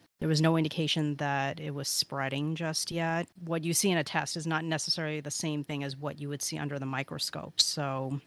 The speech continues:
she basically explained how I could do alternative treatments, like maybe some drugs or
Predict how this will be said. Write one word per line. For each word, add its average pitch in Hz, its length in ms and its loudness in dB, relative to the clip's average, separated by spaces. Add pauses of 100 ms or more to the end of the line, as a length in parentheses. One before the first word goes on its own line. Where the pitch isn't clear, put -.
she 175 220 2
basically 165 480 4
explained 147 580 0
how 143 640 0 (340)
I 156 140 2
could 165 720 4 (380)
do 160 240 2
alternative 147 1040 2 (140)
treatments, 143 640 2
like 131 380 -2 (360)
maybe 143 240 -2
some 143 160 2
drugs 135 640 0
or 139 480 -2